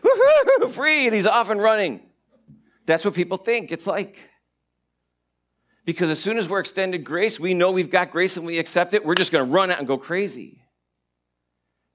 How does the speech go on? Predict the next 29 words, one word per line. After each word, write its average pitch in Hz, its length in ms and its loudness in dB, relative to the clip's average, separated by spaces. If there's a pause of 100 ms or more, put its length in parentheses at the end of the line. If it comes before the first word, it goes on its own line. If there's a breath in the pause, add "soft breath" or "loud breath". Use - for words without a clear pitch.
But - 100 -20
that - 160 -20
doesn't 147 280 -16
happen. - 320 -20 (1300)
Why? - 300 -20 (1300)
Because 123 300 -16
the - 60 -20
grace 151 340 -20
of 131 80 -20
God, 156 220 -12 (240 soft breath)
it 180 180 -6
changes 185 1040 -12 (260)
people. 135 640 -16 (1400 soft breath)
You 185 280 -6
are 185 260 -2
a 196 180 0
new 180 240 -4
creation. 190 600 0
Now, 170 100 4
that 170 160 2
doesn't 180 240 0
mean 196 200 2
that 175 220 2
everything 208 840 0
that 180 140 2
was 156 200 0
bad 175 340 2
has 156 180 -2
gone 165 640 0